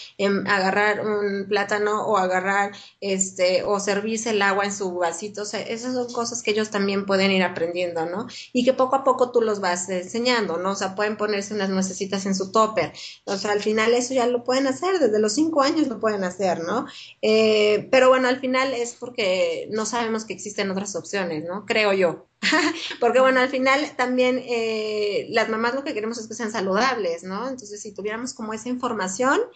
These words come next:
yo creo que, pu-, pues, haríamos la, el, el, el intento, ¿no? Por eso te digo que yo creo que el primer paso es que las mamás sepamos, ¿no? Y que conozcamos las opciones para poder sustituir estos alimentos.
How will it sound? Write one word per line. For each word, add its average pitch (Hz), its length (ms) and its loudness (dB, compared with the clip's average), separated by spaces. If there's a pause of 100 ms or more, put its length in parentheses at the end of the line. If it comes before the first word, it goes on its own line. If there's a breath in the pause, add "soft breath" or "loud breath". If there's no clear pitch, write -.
(380 loud breath)
yo 220 240 2
creo 233 120 2
que, 233 180 -2
pu-, 202 200 -6
pues, 196 320 -4 (480)
haríamos 214 500 0
la, 180 400 2
el, 117 320 -8
el, 175 600 -4
el 196 220 2
intento, 196 600 2
¿no? 202 180 -2
Por 220 140 -2
eso 220 140 -6
te 254 100 2
digo 247 160 4
que 226 100 -2
yo 214 120 -2
creo 226 120 -4
que 233 60 0
el 233 100 0
primer 208 320 -2
paso 214 240 -2
es 233 100 -6
que 220 100 -6
las 202 140 0
mamás 196 580 0 (300 loud breath)
sepamos, 208 760 0
¿no? 202 340 -6
Y 226 140 -8
que 240 140 -2
conozcamos 233 500 -2
las 220 180 -2
opciones 220 600 -4
para 180 320 -2
poder 196 240 -2
sustituir 190 440 -6
estos 180 260 -10
alimentos. 202 640 -4